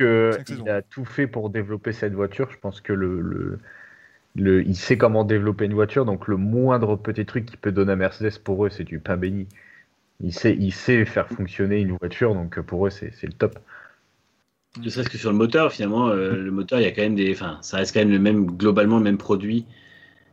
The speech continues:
Speaker 3: Euh, c'est la même génération de produits, en tout cas, que celui qui est dans la voiture actuellement. Et, euh, tout, tout commentaire sera bon à prendre. Alors, il n'y aura pas un feedback qui sera précisément pour la saison en question, mais, euh,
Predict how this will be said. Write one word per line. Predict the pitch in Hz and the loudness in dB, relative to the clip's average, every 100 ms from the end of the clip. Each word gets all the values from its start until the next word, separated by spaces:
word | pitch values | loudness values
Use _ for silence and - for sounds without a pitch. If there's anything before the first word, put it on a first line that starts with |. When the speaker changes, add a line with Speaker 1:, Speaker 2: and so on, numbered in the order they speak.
| - | -14
Speaker 3:
Euh, | 87 87 87 85 87 85 82 - - - - | -8 -6 -6 -6 -8 -8 -8 -8 -8 -8 -6
c'est | - | 2
la | 95 | 6
même | |
génération | 98 104 98 120 | 6 6 4 4
de | 107 | 4
produits, | 107 113 | 4 4
en | 110 | 4
tout | - | 2
cas, | 113 | 0
que | 110 | 0
celui | 98 107 101 107 | -6 -4 -4 -4
qui | 98 | -4
est | 92 | -2
dans | 95 | -2
la | 92 | -2
voiture | 92 90 95 | -2 -2 -4
actuellement. | 90 92 98 151 160 | -2 0 2 4 4
Et, | 113 92 87 | 2 0 -2
euh, | 85 85 87 87 - - _ _ _ _ _ _ | -4 -6 -8 -10 -12 -16 _ _ _ _ _ _
tout, | - 196 185 - | 2 2 2 -4
tout | 170 | -2
commentaire | 170 143 135 127 165 | 4 6 6 4 2
sera | - 113 | 0 0
bon | 113 | 2
à | 117 | 0
prendre. | 113 170 147 | 0 -2 0
Alors, | 104 | 0
il | 101 | 0
n'y | |
aura | 101 | 0
pas | 135 131 | 0 0
un | |
feedback | 127 117 139 | 0 0 0
qui | - | -2
sera | - | -8
précisément | 101 117 120 110 123 | -6 -6 -2 0 0
pour | 117 98 | 0 -2
la | 98 | -4
saison | 104 104 | -4 -4
en | 98 | -4
question, | 101 - 147 196 - - - _ _ _ | -8 -6 -6 -6 -12 -20 -20 _ _ _
mais, | 95 107 143 151 | 0 4 6 6
euh, | 104 92 90 90 | 4 0 -2 -4